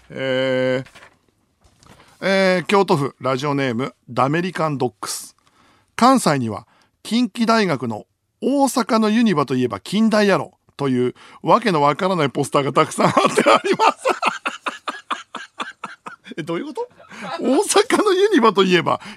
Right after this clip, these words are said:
近代やろってどういうこと？あ、大阪のユニバーシティっていうことは大学ってことね。「大阪のユニバといえば近代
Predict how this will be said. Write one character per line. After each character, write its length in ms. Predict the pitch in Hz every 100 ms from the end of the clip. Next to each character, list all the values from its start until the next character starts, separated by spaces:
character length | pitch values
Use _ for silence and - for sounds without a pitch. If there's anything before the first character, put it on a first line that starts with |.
| _
近 320 | - 247 302
代 220 | 277 277 277
や 120 | 294
ろ 80 | 190
っ 60 |
て 100 | -
ど 120 | 147
う 20 | 226
い 80 |
う 40 | 143
こ 60 |
と？ 320 | - - - 220
あ、 120 | -
大 220 | 180 233 254
阪 280 | 269 240
の 100 | 233
ユ 160 | 180 190
ニ 140 | 226
バ 220 | 220 226 226
ー 40 |
シ 120 | -
テ 80 | 214
ィ 240 | 160 117
っ 20 | _ _
て 60 | 214
い 40 |
う 60 | 208
こ 60 |
と 80 | 214
は 40 | 175
大 200 | 170 180
学 160 | 190
っ 20 | 185
て 80 |
こ 80 | 196
と 80 | 135
ね。 180 | 165 262 _ _ _
「大 180 | 190 220
阪 300 | 226 226 226
の 40 | 220
ユ 100 | 226
ニ 120 | 220
バ 140 | 202
と 100 | -
い 100 | 165
え 40 | 147
ば 140 | 120
近 300 | - 180
代 100 | 156